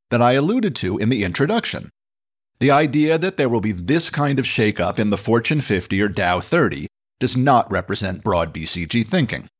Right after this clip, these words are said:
Even with a rapid acceleration of the falling average duration that companies spend on these lists,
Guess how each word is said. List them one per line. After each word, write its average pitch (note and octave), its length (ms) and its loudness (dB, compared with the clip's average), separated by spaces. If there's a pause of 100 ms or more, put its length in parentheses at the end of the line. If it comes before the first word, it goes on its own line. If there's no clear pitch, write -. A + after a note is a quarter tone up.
(420)
Even D#3 300 4
with A#2 120 2
a G#2+ 60 2
rapid C#3 420 2
acceleration A#2+ 1000 0
of F2+ 160 -2
the G#2 80 0
falling B2 480 2
average G#2 560 0
duration A#2 580 0
that G#2+ 180 -2
companies C3 380 0
spend A2+ 340 0
on C3+ 140 2
these F3+ 220 -4
lists, - 500 -4